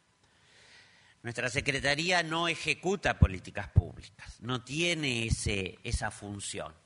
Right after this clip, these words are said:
pero sí nos articulamos con aquellas instituciones, ministerios, entes, etcétera,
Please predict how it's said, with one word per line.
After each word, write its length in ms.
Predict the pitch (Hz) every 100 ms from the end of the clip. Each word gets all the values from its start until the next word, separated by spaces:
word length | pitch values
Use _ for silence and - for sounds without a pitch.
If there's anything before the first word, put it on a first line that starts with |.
| _ - - -
pero 300 | 139 135 127
sí 520 | - 170 175 175 - _
nos 340 | 131 147 120 - -
articulamos 1080 | 135 117 107 127 107 117 131 156 156 160 160 - - -
con 180 | 127 113
aquellas 680 | 113 - 170 160 156 139
instituciones, 1000 | 120 113 104 107 104 156 151 131 127 123 - - -
ministerios, 840 | 101 104 - 147 143 123 120 110 -
entes, 580 | 147 151 131 120 120 110 -
etcétera, 640 | 123 147 143 143 139 139